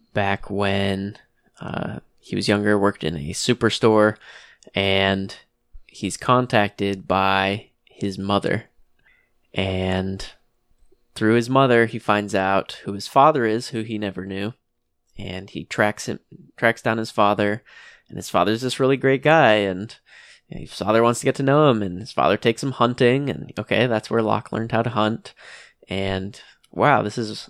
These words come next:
this is really great that, that he's connecting after all these years.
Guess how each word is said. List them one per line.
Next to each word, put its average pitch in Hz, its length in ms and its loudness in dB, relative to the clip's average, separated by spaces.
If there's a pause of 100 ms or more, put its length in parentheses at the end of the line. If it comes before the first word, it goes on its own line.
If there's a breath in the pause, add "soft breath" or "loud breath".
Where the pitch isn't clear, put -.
this 123 160 -8
is 113 120 -6
really 123 260 0
great 120 320 0
that, 98 220 -2 (320)
that - 220 -2
he's 107 140 -8
connecting 110 480 -4
after 101 160 -4
all 104 100 0
these 107 200 -4
years. 107 380 2